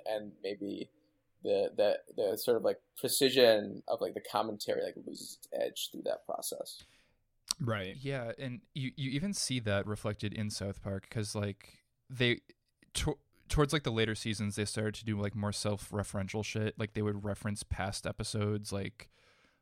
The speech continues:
Speaker 3: um, the whole episode when they did, like, the superhero parodies. A big part of that, I remember, was, like, you find out, oh, Kenny has superpowers, but his superpowers, he's born, he's reborn every time he dies.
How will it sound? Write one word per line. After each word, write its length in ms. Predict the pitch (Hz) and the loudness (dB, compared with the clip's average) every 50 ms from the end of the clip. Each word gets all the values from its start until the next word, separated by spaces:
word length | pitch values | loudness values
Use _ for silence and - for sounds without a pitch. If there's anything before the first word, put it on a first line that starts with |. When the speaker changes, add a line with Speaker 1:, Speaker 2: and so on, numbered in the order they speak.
| _ _ - | _ _ -2
Speaker 3:
um, 520 | 113 107 104 101 101 98 98 98 98 - - | 2 2 4 4 2 0 0 -4 -4 -4 -2
the 120 | - 107 | -2 0
whole 200 | - 123 110 107 | 0 2 0 0
episode 400 | 107 - 110 - - 113 107 104 | 0 -2 -4 -4 0 0 0 0
when 140 | 104 104 104 | 0 -2 -2
they 80 | 104 98 | -2 -4
did, 140 | 104 101 | -2 -2
like, 120 | 101 101 - | -4 -4 -4
the 60 | 104 | -4
superhero 560 | - - - 101 - 104 98 107 104 101 95 | -6 -4 -6 -4 -4 -4 -4 -2 -2 -2 -2
parodies. 720 | - - 101 98 101 101 101 104 104 98 104 - - - - - | -4 -4 -4 -4 -4 -4 -4 -4 -4 -4 -4 -4 -4 -6 -2 -2
A 80 | 127 | 0
big 200 | 107 120 113 107 | 2 2 0 2
part 220 | - - 107 104 101 | 2 2 2 2 4
of 40 | 101 | 4
that, 120 | 98 98 | 4 2
I 20 | 101 | 4
remember, 280 | 101 101 98 104 104 | 2 0 0 0 0
was, 180 | 98 101 95 - | -2 -2 -2 0
like, 320 | 98 98 101 - - - - _ _ _ _ _ _ _ _ _ _ - | 0 -2 -2 -4 -8 -20 -20 _ _ _ _ _ _ _ _ _ _ 0
you 140 | 135 127 | 2 2
find 320 | 117 - 123 110 107 107 107 | 4 4 4 4 6 6 6
out, 200 | 104 104 104 - | 6 6 6 6
oh, 200 | 120 113 107 104 | 6 4 4 4
Kenny 320 | - - 117 113 113 110 | 0 0 0 2 2 2
has 180 | 107 110 107 101 | 2 2 0 0
superpowers, 720 | - 117 107 110 104 - - 104 98 104 101 95 101 - | 0 -2 -4 -4 -6 -6 -4 -4 -2 -2 -2 -4 -2 -4
but 100 | 95 113 | -2 -2
his 140 | 113 104 - | -2 -2 -2
superpowers, 480 | 110 104 104 - 104 104 107 104 104 | -4 -4 -2 0 0 2 0 0 -2
he's 160 | - 113 101 | -2 -4 -6
born, 260 | - - 110 107 110 - | -4 -2 -2 0 0 0
he's 220 | 123 123 110 - | 0 -2 0 2
reborn 480 | 117 110 104 104 110 104 104 101 101 101 | 2 2 2 4 2 2 4 2 2 0
every 200 | - 101 113 104 | 0 0 -2 -2
time 220 | - - 104 101 98 | -2 -2 -2 -2 -2
he 100 | 104 92 | -4 -4
dies. 580 | - - 98 - - - - - - - - | -4 -4 -2 -2 -4 -4 -4 -4 -4 -4 -6